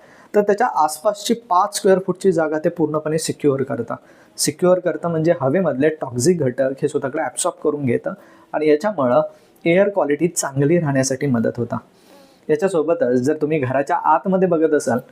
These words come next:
तर घराच्या आतमधला एअर क्वालिटी इंडेक्स हा तुमचा पंचावन्न पॉइंटच्या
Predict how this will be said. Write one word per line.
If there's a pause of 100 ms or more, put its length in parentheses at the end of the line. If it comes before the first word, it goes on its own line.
(400)
तर
घराच्या
आतमधला (120)
एअर
क्वालिटी
इंडेक्स
हा
तुमचा
पंचावन्न
पॉइंटच्या